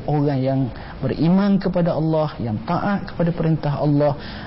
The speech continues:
yang melakukan kebaikan untuk Allah Subhanahu Wa Taala dan juga untuk manusia,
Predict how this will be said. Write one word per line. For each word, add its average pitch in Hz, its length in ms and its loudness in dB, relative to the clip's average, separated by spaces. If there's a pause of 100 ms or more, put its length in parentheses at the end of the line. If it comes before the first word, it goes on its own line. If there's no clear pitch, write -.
(120)
yang 147 160 2
melakukan 147 720 0
kebaikan 143 560 0
untuk 139 320 0
Allah 139 320 2
Subhanahu 131 800 0
Wa 123 80 0
Taala 156 480 0
dan 120 160 2
juga 147 240 4
untuk 165 320 2
manusia, 185 640 2